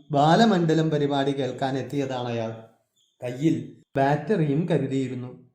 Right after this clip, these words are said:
ചാക്കുണ്ണിയുടെ ദയനീയമായ രൂപം കണ്ട ചെമ്പുമത്തായി തുണിസഞ്ചിയിൽ പൊതിഞ്ഞ റേഡിയോ എടുത്ത് ചാക്കുണ്ണിക്ക് നൽകി.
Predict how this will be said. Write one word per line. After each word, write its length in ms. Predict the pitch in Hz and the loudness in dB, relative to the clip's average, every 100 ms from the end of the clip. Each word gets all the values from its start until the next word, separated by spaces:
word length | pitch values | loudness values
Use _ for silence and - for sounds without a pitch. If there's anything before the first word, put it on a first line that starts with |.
| _ _ _ _ _ - | _ _ _ _ _ -4
ചാക്കുണ്ണിയുടെ 640 | 151 143 143 170 165 170 | 0 0 2 4 6 6
ദയനീയമായ 760 | 165 147 147 156 170 170 160 160 | 6 4 4 4 4 4 4 4
രൂപം 400 | 156 143 160 160 | 2 2 0 0
കണ്ട 160 | 156 | 0
ചെമ്പുമത്തായി 840 | 156 156 131 156 175 160 147 143 135 - - _ _ 165 | 0 0 -2 0 -2 0 0 0 -2 -8 -20 _ _ 2
തുണിസഞ്ചിയിൽ 680 | 175 185 214 202 208 208 | 2 2 -2 -2 -2 -4
പൊതിഞ്ഞ 440 | 175 175 165 170 165 | -2 2 4 4 4
റേഡിയോ 440 | 143 143 160 180 | 4 4 4 4
എടുത്ത് 380 | 180 139 135 151 | 4 0 -2 -2
ചാക്കുണ്ണിക്ക് 640 | 147 131 - 156 127 156 | -2 -2 -2 -4 -2 -4
നൽകി. 440 | 120 117 - - | -4 -6 -10 -12